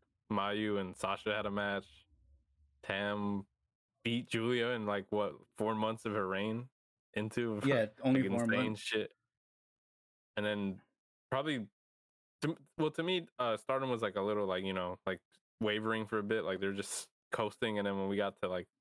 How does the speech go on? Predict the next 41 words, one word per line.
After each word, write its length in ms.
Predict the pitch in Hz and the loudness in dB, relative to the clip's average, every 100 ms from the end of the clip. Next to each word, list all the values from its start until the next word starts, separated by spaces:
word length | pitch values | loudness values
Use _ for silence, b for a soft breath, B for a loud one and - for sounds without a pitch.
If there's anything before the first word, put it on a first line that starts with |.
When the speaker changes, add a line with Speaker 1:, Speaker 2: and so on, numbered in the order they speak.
| - | -6
Speaker 1:
these 140 | 98 | -2
last 280 | 92 95 101 - | 0 -2 -4 -4
two, 160 | 113 | -4
three 200 | 104 104 | 0 0
months, 340 | 98 98 104 101 | 0 0 -2 -4
like, 120 | 98 95 | -4 -2
it's 160 | 98 | -2
been, 180 | 98 98 | -2 -2
like, 240 | 92 85 - _ _ _ _ _ _ _ _ _ - | -2 -4 -8 _ _ _ _ _ _ _ _ _ -10
again, 280 | 107 110 107 | -4 -2 -2
super 260 | - 110 | -4 -4
hot. 280 | 101 107 - - _ _ _ _ _ | -2 -2 -4 -10 _ _ _ _ _
Speaker 2:
Yeah. 160 | 120 92 | -4 -2
Speaker 1:
So, 100 | 101 | 0
like, 180 | 98 92 _ - | 0 -2 _ -6
when 180 | 104 104 | -2 -2
we 100 | 101 | -2
got 220 | 113 113 | -2 -2
to 100 | 110 | -2
New 180 | 104 123 | -2 0
Blood, 240 | 127 120 | 0 0
New, 140 | 139 | -2
this 240 | 151 165 175 | 0 0 0
New 120 | 196 | -2
Blood 260 | 180 185 170 | 2 0 2
card 220 | 185 185 | 0 0
is 100 | 131 | -2
probably, 200 | 131 127 | 0 0
like, 160 | 117 - | 0 0
the 60 | |
best 280 | 123 117 - | -2 -2 -2
one, 300 | 117 113 107 | -2 0 0
like, 160 | 98 92 | 0 0
maybe 400 | 98 98 95 - - | 0 0 0 -2 -2
ever 340 | 104 123 185 190 - | -2 0 -2 -4 -4
to 40 | |
me, 240 | 120 175 220 _ _ _ _ _ _ - | -2 -2 -4 _ _ _ _ _ _ -10
in 60 | 110 | -2
terms 260 | 117 110 | 0 0
of, 100 | 104 | 0
like, 180 | 98 92 | 0 -2